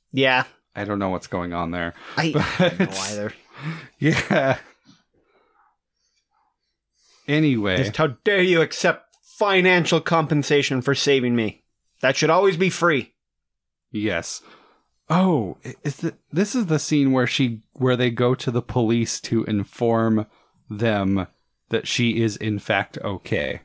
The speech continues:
Speaker 1: Yeah.
Speaker 2: Yeah, and there's, like, fans and stuff.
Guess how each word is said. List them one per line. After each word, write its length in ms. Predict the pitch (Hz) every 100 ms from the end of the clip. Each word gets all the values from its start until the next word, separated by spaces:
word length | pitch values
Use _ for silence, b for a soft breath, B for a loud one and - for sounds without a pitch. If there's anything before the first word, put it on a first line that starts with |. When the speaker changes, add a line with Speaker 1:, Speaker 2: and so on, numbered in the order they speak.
| _
Speaker 1:
Yeah. 400 | 139 139 110 92 - _ _ _ _ _ _ _ _ _
Speaker 2:
Yeah, 300 | 104 87 82
and 160 | 110 107
there's, 200 | 110 104
like, 180 | 101 -
fans 640 | - 104 95 98 101 104
and 180 | 107 104
stuff. 580 | - 110 107 113 b